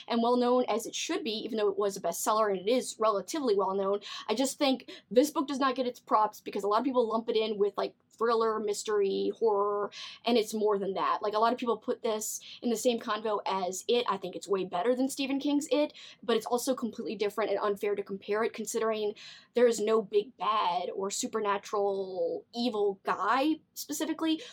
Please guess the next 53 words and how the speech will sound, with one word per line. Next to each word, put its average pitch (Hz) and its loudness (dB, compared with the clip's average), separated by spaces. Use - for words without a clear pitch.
We 311 4
are 330 6
more 269 4
following 233 0
a - -4
small 170 -6
town. 262 2
I've 254 4
got 233 0
plenty 302 2
to 240 -6
say 254 2
about 226 0
this 226 -8
book, 226 -2
but 247 -2
I'm 233 0
not 269 0
gonna 277 -4
say 269 -2
it 269 -4
here 311 -2
because 233 -2
it - -6
doesn't 262 2
make 254 -4
the 247 2
list, 294 0
because 311 2
it's 254 -6
my 262 4
top 285 2
favorite 262 2
book 285 2
of 240 2
all 254 4
time, 247 0
period. 381 2
Just 254 -2
any 370 6
book. - -2
It's 254 2
a 277 0
fiction 277 0
book. 226 0
I 233 4
feel 294 2
like 254 4
it 247 0
does 254 2
have 262 0
magical 202 0
realism 208 0